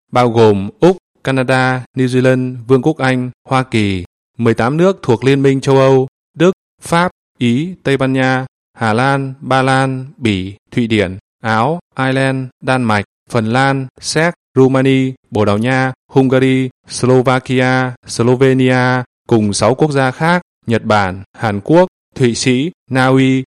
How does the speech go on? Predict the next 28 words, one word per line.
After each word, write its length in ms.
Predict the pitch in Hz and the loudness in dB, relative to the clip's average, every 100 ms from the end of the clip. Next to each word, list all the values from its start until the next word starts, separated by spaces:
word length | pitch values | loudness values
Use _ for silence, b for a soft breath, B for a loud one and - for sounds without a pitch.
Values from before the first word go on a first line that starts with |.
| - | -2
Liechtenstein 920 | 156 165 143 135 - - 131 135 117 | 0 2 0 0 -2 -2 0 0 -2
và 300 | 110 104 98 | 0 0 0
Mexico. 680 | 113 127 - - 131 131 123 _ _ _ _ | 0 -2 -2 2 4 4 2 _ _ _ _
Trong 180 | - 135 | -4 -2
danh 180 | 127 135 | -2 -2
sách 220 | - 165 | -2 -2
này 300 | 123 107 98 | -2 -2 -2
có 120 | 104 | -2
tên 220 | 117 135 123 | 0 0 0
một 100 | 104 | 0
số 220 | - 120 | -2 0
quan 240 | 131 131 | 0 0
chức 200 | - 175 - | 0 -2 -2
của 80 | 110 | -4
Ủy 220 | 101 95 | -2 -2
ban 220 | 98 127 127 | -2 -4 -2
Trung 220 | 135 135 | 0 2
ương 220 | 135 123 | 2 2
Đảng 180 | 101 92 | -2 -2
Cộng 180 | 104 110 | -4 -4
sản 220 | 104 90 | -6 -6
Trung 180 | 131 131 | -6 0
Quốc, 260 | 160 170 - _ | 0 0 -6 _
trong 180 | - 127 | -6 -2
đó 260 | 113 113 143 | 0 0 -2
có 140 | 143 | -4
Hàn 280 | 127 110 95 | -2 -4 -4
Chính, 300 | 107 110 | -4 -4